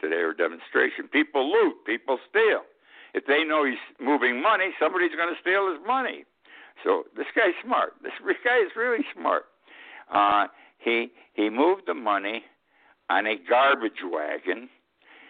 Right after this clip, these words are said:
He hid the money beneath the garbage. He buried the mo-, cash money under the garbage, got away with it.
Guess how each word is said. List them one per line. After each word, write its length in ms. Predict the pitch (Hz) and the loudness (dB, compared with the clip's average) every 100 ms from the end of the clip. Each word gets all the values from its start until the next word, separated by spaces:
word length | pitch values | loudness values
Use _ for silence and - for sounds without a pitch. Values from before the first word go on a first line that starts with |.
| - _ | -20 _
He 160 | - | 2
hid 200 | - 170 196 | 4 2 0
the 80 | 202 | -4
money 520 | 151 120 120 117 113 - _ 104 | 0 0 0 -4 -6 -14 _ -4
beneath 380 | 107 101 113 - _ | -4 -2 -6 -8 _
the 100 | 101 | -2
garbage. 440 | 101 95 82 - - | 2 2 2 -4 -10
He 80 | 76 | -12
buried 440 | 76 117 156 170 143 | -2 2 2 2 -2
the 80 | 113 | -6
mo-, 180 | 101 104 - | -6 -8 0
cash 220 | 110 107 - | 0 0 -4
money 320 | 92 98 98 | -4 -4 -6
under 260 | 92 92 90 | -6 -4 -4
the 120 | 90 78 | -6 -2
garbage, 440 | 82 85 87 87 - - - - 87 | 0 0 0 -6 -14 -20 -20 -10 2
got 280 | 95 95 | 2 2
away 420 | 95 87 90 85 80 | 0 -2 -2 -2 -4
with 320 | 82 85 80 | -4 -4 -4
it. 140 | 71 | -6